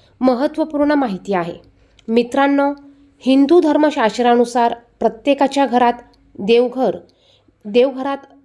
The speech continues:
जल असणे आवश्यक आहे. आपण जेव्हा देवपूजा करत असतो, तेव्हा एक कलश किंवा एक पेला, त्यामध्ये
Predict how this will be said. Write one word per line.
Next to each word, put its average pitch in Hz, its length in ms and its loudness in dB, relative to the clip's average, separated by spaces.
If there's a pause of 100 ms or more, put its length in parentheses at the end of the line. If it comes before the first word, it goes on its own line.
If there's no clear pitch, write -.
(240)
जल 254 260 0
असणे 240 380 -2 (180)
आवश्यक 196 500 -4
आहे. 160 160 -12 (680)
आपण 254 340 0
जेव्हा 262 340 2
देवपूजा 202 500 -2
करत 202 360 -4
असतो, 170 300 -8 (340)
तेव्हा 226 320 0 (500)
एक 285 240 0 (180)
कलश 226 440 -2 (200)
किंवा 233 300 -2 (200)
एक 277 200 -2
पेला, 247 380 0 (280)
त्यामध्ये 226 500 0